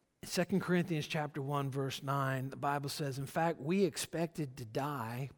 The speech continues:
Paul talking here, "but as a result, we stopped relying on ourselves and we learn to rely on God who raises the dead." What, what,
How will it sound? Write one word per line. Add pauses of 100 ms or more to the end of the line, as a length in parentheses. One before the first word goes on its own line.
Paul
talking
here, (1000)
"but
as
a
result,
we
stopped
relying
on
ourselves (880)
and
we
learn (140)
to
rely
on
God (400)
who
raises
the
dead." (2250)
What,
what,